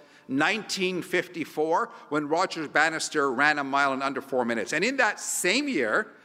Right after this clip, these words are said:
four other athletes did exactly the same. What happened? There was something in the air? Nike came out with a new sneaker? Or was it a psychological barrier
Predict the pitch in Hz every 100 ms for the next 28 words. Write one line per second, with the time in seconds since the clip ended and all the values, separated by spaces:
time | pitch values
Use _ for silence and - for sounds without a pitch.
0 | - _ - 208 233 233 - - 190 190
1 | 196 - - 147 - - 196 202 190 156
2 | 123 - 156 160 156 139 123 - 107 -
3 | _ _ _ _ _ _ _ 127 147 147
4 | 98 101 98 139 135 131 113 117 135 165
5 | 170 - - - 139 156 156 120 147 139
6 | 143 123 120 131 - - 139 156 190 185
7 | - _ _ _ _ _ _ 135 156 151
8 | 156 - 165 - 156 170 185 165 151 139
9 | 143 190 202 147 117 139 165